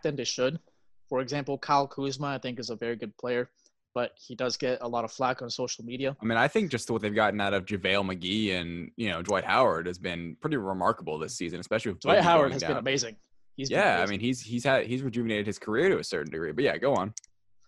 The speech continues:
Speaker 1: I think the Spurs have, uh, isn't, didn't Popovich say that he's retiring, uh, after twenty twenty a couple years ago?
Speaker 2: I,
Speaker 1: I,
Speaker 2: I don't know.
Speaker 1: I don't
Speaker 2: I
Speaker 1: know
Speaker 2: think
Speaker 1: if that, I don't, I don't know if that's gonna happen anymore.
Speaker 2: Yeah, who
Speaker 1: But
Speaker 2: knows?
Speaker 1: I think his years in the league are definitely,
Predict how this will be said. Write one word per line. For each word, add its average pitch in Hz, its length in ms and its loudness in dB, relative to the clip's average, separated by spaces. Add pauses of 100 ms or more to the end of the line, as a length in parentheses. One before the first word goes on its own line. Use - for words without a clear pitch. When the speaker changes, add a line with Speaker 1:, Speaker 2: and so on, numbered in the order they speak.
(480)
Speaker 1:
I 151 80 4
think 202 200 4
the 180 60 4
Spurs 170 680 4 (240)
have, 156 480 4 (340)
uh, 127 400 4 (360)
isn't, 175 320 4
didn't 214 200 4
Popovich 226 460 4
say 170 280 4
that 165 100 4
he's 147 180 -2
retiring, 151 680 0 (460)
uh, - 20 -2
after 123 480 4
twenty 143 260 -4
twenty 139 280 -2
a 156 40 -4
couple 175 280 -4
years 170 160 -4
ago? 185 180 -4 (460)
Speaker 2:
I, - 80 -6 (380)
Speaker 1:
I, 151 60 2 (100)
Speaker 2:
I 151 80 8
don't 123 80 4
know. 175 60 10
Speaker 1:
I 214 60 10
don't 254 60 8
Speaker 2:
I - 40 8
Speaker 1:
know 196 80 8
Speaker 2:
think 175 120 6
Speaker 1:
if 170 80 8
that, - 40 -2
I 165 60 8
don't, 190 160 4
I 156 80 6
don't 190 80 6
know 165 60 8
if - 40 2
that's 135 140 2
gonna 127 140 2
happen 143 260 4
anymore. 156 420 0
Speaker 2:
Yeah, 98 340 2
who - 60 2
Speaker 1:
But 139 180 10
Speaker 2:
knows? 135 460 6 (540)
Speaker 1:
I 165 140 6
think 208 180 6
his 160 160 6
years 165 180 6
in 160 120 0
the 143 80 0
league 139 240 2
are 139 60 4
definitely, 131 760 0